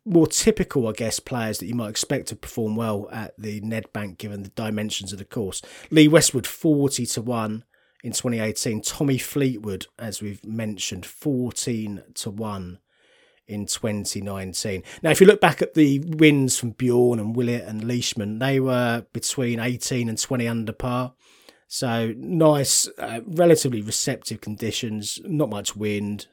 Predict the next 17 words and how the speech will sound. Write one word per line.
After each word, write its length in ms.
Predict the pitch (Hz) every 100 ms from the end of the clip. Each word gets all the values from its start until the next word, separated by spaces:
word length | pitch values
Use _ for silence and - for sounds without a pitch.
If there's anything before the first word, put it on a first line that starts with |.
| _
um, 480 | 104 98 98 98 87
sunny, 340 | - 107 101
sunny 300 | - 139 110
conditions 500 | 98 98 101 - 98
those, 280 | 101 95 90
those 280 | - 101 92
years. 240 | 95 87 - - - - - -
Grace 340 | 165 165 -
was 100 | 135
eleven 300 | 143 151 143
under 180 | 131 117
when 120 | 113
he 80 | 113
won, 240 | 113 113
Fleetwood 480 | - - 139 107 107
twelve 360 | - 135 120 113
under. 280 | 110 98